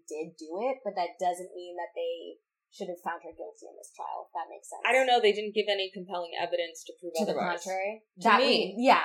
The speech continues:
Speaker 1: yeah.
Speaker 2: I mean, if new evidence comes out, then that would be interesting. Like, if there's a new trial where they're like, she's like, "I'm appealing because they didn't talk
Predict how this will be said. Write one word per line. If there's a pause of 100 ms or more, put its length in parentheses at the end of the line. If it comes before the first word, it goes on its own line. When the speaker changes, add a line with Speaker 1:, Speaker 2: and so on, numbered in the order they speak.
(280)
Speaker 1:
yeah.
Speaker 2:
I
mean,
if
new
evidence (220)
comes (160)
out,
then
that
would
be
interesting.
Like,
if
there's
a
new
trial
where
they're
like, (400)
she's
like,
"I'm
appealing
because
they
didn't
talk